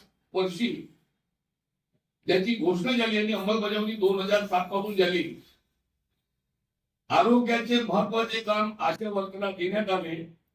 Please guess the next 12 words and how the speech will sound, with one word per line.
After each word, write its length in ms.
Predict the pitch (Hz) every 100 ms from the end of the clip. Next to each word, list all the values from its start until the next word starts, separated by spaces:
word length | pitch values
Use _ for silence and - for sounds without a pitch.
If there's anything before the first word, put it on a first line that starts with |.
| _
आशा 440 | - 170 190 226
स्वयंसेविका 680 | 214 240 196 196 190 196 202
म्हणून 240 | 190 190 202
नेमणूक 360 | 170 180 214 233
करून, 280 | - - -
स्वयंसेविका 760 | _ - 214 233 202 190 175
म्हणून 200 | 175 180
नेमणूक 280 | 175 143 127 -
करून, 500 | - _ _ - 165
कर्मचारी 420 | 180 185 185 170
म्हणून 280 | 170 208 214
नाही. 440 | 170 180 - -